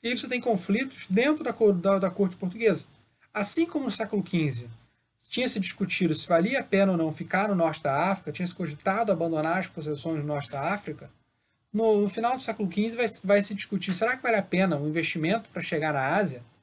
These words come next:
Se era possível É, se o Atlântico já tava dando muito mais recursos, no final, antes da chegada do Vasta Gama na Índia,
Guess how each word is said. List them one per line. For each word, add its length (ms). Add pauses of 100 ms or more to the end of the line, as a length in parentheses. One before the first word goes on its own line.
(580)
Se 480
era 240
possível 680 (500)
É, 920
se 320
o 160
Atlântico 480
já 100
tava 220
dando 200
muito 280
mais 160
recursos, 500
no 100
final, 400
antes 280
da 60
chegada 360
do 80
Vasta 300
Gama 200
na 140
Índia, 340